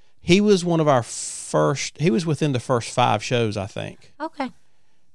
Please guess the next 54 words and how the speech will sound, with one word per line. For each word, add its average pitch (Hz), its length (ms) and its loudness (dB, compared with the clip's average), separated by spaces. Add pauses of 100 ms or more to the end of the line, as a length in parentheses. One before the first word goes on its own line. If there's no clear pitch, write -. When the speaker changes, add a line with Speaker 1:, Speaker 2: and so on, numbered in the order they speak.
Speaker 1:
And, 110 320 0
uh, 110 180 4
we 165 140 6
were 214 100 2
just 180 180 2
having 156 220 4
a 147 40 -2
conversation, 147 720 0
and 139 140 2
I 147 60 2
said, 156 200 2
"Well, 147 160 4
hey," 220 260 2
I 147 60 2
said, 147 200 0
"maybe 160 240 4
I 151 80 4
should 147 180 -4
record 175 440 0
this 127 140 -2
and 123 80 -4
put 151 220 -4
you 143 80 -2
on 131 100 0
my 117 100 0
podcast." 117 580 -2 (360)
And 160 100 4
he 196 80 8
said, 185 180 4
"Hey, 214 120 6
that 220 140 4
sounds 185 260 0
cool. 147 260 2
Let's 175 120 0
do 196 160 2
that." 180 260 0 (460)
And 147 100 4
so 165 160 6
I 180 80 6
have 160 220 4
the 127 80 0
thing 160 380 4
where 120 220 2
I 131 120 0
can 143 120 -2
just 127 200 -2
hook - 440 -4
my 127 120 0
phone 180 440 4
into 135 320 -2
my, 117 280 -2
into 131 260 -2
this 113 340 -4
device, 123 720 0